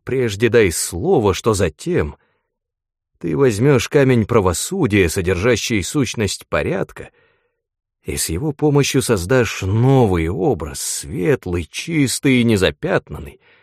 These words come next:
вычертишь его кровью души своей, пока легионы хаоса на каждом шагу будут пытаться отвлечь тебя. Пообещай мне это,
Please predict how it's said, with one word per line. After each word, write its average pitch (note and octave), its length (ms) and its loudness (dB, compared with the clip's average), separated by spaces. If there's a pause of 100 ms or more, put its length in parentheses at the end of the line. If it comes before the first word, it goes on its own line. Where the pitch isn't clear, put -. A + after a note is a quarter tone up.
(380)
вычертишь B2+ 840 -2
его B2 260 4
кровью B2 460 2
души G2+ 480 -4
своей, C#2 480 -8
пока - 260 -10
легионы D#3 600 2
хаоса C#3 640 2
на A#2+ 100 4
каждом A#2 420 2
шагу G#2 500 0
будут D3+ 340 0
пытаться A#2+ 560 2
отвлечь G2+ 520 -2
тебя. - 280 -20 (1800)
Пообещай C#3 840 2
мне D#2+ 240 -2
это, - 340 -18